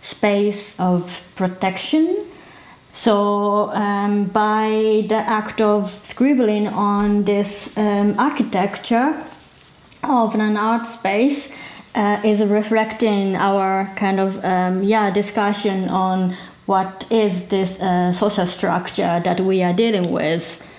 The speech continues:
through the act of, um, uh, scribbling, which is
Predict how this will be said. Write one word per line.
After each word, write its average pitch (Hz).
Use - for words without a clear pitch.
through 180
the 175
act 170
of, 165
um, 175
uh, 175
scribbling, 180
which 190
is 185